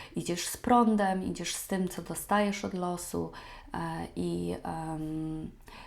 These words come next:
no, mam wrażenie, że kończy się to dla ciebie dobrze, e, i wykorzystujesz tą okazję, a przynajmniej tak tarot radzi tutaj. Myślę, że to wszystko, barany.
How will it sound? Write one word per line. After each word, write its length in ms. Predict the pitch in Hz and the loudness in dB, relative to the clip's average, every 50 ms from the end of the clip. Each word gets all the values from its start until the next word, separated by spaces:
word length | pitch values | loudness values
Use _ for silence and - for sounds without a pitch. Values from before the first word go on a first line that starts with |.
| - - | 0 6
no, 320 | 196 214 262 294 311 311 - - - - - - | 8 8 10 8 6 4 0 -10 -20 -16 -6 0
mam 240 | - 208 226 247 254 | 4 6 8 8 8
wrażenie, 400 | 240 214 202 - 208 202 196 185 | 8 6 4 4 4 4 4 2
że 80 | 185 180 | 0 -4
kończy 340 | - 185 180 180 - 196 | -4 -4 -4 -4 -4 -6
się 160 | 180 - - 180 | -6 -6 -6 -6
to 100 | - 180 | -6 -6
dla 140 | 175 165 | -6 -8
ciebie 300 | 165 - - - - 170 | -8 -10 -10 -8 -8 -6
dobrze, 680 | - - 190 226 233 233 233 240 233 226 220 220 220 220 - - - - - - - - - | -2 0 2 2 2 2 0 0 2 2 2 2 0 -2 -8 -16 -18 -18 -20 -20 -16 -8 -4
e, 40 | 185 180 175 175 175 175 175 175 175 175 170 170 170 170 165 - - - | -4 -2 -2 0 -2 -2 -2 -2 -2 -2 -2 -4 -4 -4 -4 -4 -4 -4
i 340 | 180 175 175 175 175 185 - | -2 -2 0 0 0 -2 -2
wykorzystujesz 840 | - - 180 - - 170 - 175 160 - - - 220 214 208 214 - | -2 -4 -2 -2 -2 -4 -4 -4 -6 -2 2 4 6 6 4 2 -2
tą 200 | - 175 170 165 | -4 -4 -4 -6
okazję, 400 | 165 - - 226 247 247 233 220 226 | -4 2 4 4 4 4 2 -2 -2
a 60 | 185 | -4
przynajmniej 400 | - - - 180 180 180 170 170 | -4 -4 -2 -2 -2 -2 -2 -4
tak 200 | - 190 190 - | -4 -4 -6 -4
tarot 480 | - 175 170 175 175 170 170 - - - - | -4 -4 -4 -4 -6 -8 -10 -12 -14 -14 -12
radzi 400 | - 160 160 156 151 - - - | -8 -6 -6 -6 -6 -6 -10 -12
tutaj. 400 | - - - - - - - - - - - - - - - - - - - - - - | -10 -10 -12 -12 -12 -14 -14 -14 -16 -16 -16 -14 -12 -12 -10 -10 -12 -12 -14 -16 -2 4
Myślę, 300 | - 254 349 349 - 269 | 6 6 6 6 4 4
że 100 | - 214 | 2 2
to 100 | 196 196 | 0 -2
wszystko, 640 | 185 - - - 170 - - - 170 165 175 196 214 | -4 -4 -6 -6 -8 -8 -6 -4 -2 2 2 4 4
barany. 840 | 214 208 180 170 170 165 160 160 160 160 170 170 175 202 233 254 | 2 0 -2 -2 -4 -4 -6 -6 -6 -4 -4 -2 0 2 2 2